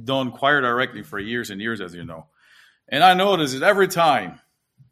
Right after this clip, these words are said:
when the choir ministers to the people, there is a silence. There is even somewhat of an awe in the room. And it's a blessing.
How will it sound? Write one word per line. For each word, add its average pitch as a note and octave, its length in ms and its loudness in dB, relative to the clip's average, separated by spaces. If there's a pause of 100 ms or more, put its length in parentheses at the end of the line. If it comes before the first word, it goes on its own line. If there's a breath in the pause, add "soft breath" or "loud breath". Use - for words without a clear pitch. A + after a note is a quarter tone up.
(1000)
when G#2+ 160 -10
the G#2 100 -10
choir C#3+ 380 2
ministers B2+ 460 -6
to A2+ 80 -12
the F#2+ 100 -12
people, G#2+ 440 -12 (1300)
there F#2+ 120 -12
is F2 80 -16
a F2+ 40 -16
silence. G2+ 1040 -6 (880)
There G2+ 180 -10
is - 300 -14 (160)
even C3+ 300 -6
somewhat A#2 440 -6
of F#2+ 100 -14
an F2 80 -14 (100)
awe A2 280 -6
in F#2+ 100 -14
the E2+ 120 -16
room. F2 340 -18 (1400 soft breath)
And F3+ 160 4
it's A3+ 160 -2
a - 60 2
blessing. F3 520 -4